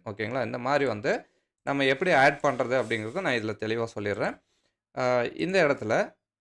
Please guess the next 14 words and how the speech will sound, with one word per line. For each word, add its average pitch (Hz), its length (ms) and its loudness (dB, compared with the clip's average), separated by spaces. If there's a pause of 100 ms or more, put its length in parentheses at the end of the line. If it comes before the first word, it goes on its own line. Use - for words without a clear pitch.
உங்களுக்கு 143 300 -4
இந்த 147 260 -2
பிளஸ் 165 220 -2
மார்க் 175 320 -2
அப்படிங்கிறது 139 500 0
இருக்கும். 107 280 -2 (220)
ஓகேங்களா? 113 500 -2 (280)
So, 170 180 -4
இந்த 147 220 -2
பிளஸ் 160 260 2
சிம்பலை 180 300 2
வந்து 147 240 0
கிளிக் 135 300 -4
பண்ணிக்கோங்க. 117 600 -4